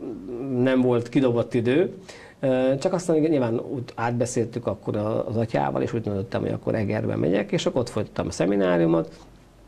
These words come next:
és ott már, tényleg ott már úgy jött magával a dolog, hogy, hogy a papságra való készület, teológia, filozófia, és akkor úgy szépen ment a dolog, úgyhogy nem, nem volt sose kérdés számomra az, hogy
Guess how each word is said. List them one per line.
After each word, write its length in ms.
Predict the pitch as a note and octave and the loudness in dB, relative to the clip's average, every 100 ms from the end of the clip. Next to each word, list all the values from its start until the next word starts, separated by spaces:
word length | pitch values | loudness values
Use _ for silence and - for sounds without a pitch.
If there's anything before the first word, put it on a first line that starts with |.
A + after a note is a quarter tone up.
| - - - | -20 -20 -4
és 160 | - - | -2 0
ott 140 | D3+ | 2
már, 280 | D#3 D#3 D#3 | 4 4 2
tényleg 300 | D3+ C#3+ C3 | 2 2 2
ott 120 | B2 | 2
már 120 | A#2+ | 2
úgy 120 | A#2 A#2+ - - - | 2 0 -2 -2 2
jött 220 | C3+ - | 0 2
magával 440 | A2+ A2+ G#2+ G#2 | 0 0 -2 -2
a 40 | G#2 | 0
dolog, 260 | C3+ A#2+ | 0 2
hogy, 180 | A#2+ A2 - - - - | 0 -2 -6 -16 -18 -6
hogy 260 | F#2+ G#2+ - - D#3+ - - - - F2+ | -4 -4 -6 -8 -8 -10 -16 -14 -8 -4
a 120 | A#2+ A2+ | -4 -2
papságra 560 | A#2+ A2+ - F#2+ - | -2 -2 -2 -4 -2
való 160 | A2 G2+ - | -2 -2 0
készület, 720 | D#3 - D3 B2+ A#2+ A#2 - G2 | 0 2 2 2 0 -2 -6 -2
teológia, 540 | A#2+ A#2 A2+ G#2 G2 | 0 2 2 0 -2
filozófia, 720 | F2+ A#2+ A2+ G#2+ - A#2+ A#2 A#2 - - - | 2 2 2 0 2 2 2 0 -12 -16 -8
és 160 | A#2+ | -4
akkor 160 | - C#3 | -2 -2
úgy 60 | C3 | 0
szépen 400 | B2+ A2 F#2 G2+ G#2 - | 0 0 -2 -2 -4 -4
ment 240 | F#2+ F#2+ - | -4 -2 -2
a 40 | |
dolog, 240 | F#2 A2 A2+ | 0 2 2
úgyhogy 220 | G#2+ A#2+ | 2 2
nem, 160 | A2+ | 2
nem 240 | G#2+ B2+ A#2+ | 2 4 4
volt 200 | A#2 A2 | 2 0
sose 260 | - A2+ | -2 -2
kérdés 380 | G#2+ A2 G2 G#2 | 0 -2 0 -2
számomra 440 | - G#2 G2+ A2 G#2 | -2 -2 -2 0 -2
az, 180 | G2+ | -2
hogy 180 | - G2+ | -2 -2